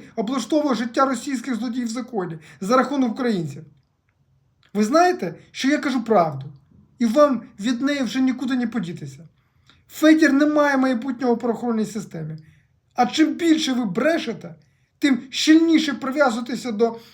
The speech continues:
наумівського організованого злочинного угруповання. Усі процеси запущені. І тільки питання часу,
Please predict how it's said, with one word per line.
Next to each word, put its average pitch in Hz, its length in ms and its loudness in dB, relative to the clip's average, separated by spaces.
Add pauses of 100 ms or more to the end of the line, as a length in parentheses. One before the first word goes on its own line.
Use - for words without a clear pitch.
(140)
наумівського 240 720 2
організованого 233 680 0
злочинного 220 480 -2
угруповання. 180 680 -6 (680)
Усі 240 260 0
процеси 311 460 0
запущені. 170 580 -8 (640)
І 247 100 -2
тільки 311 300 0
питання 311 400 0
часу, 175 420 -4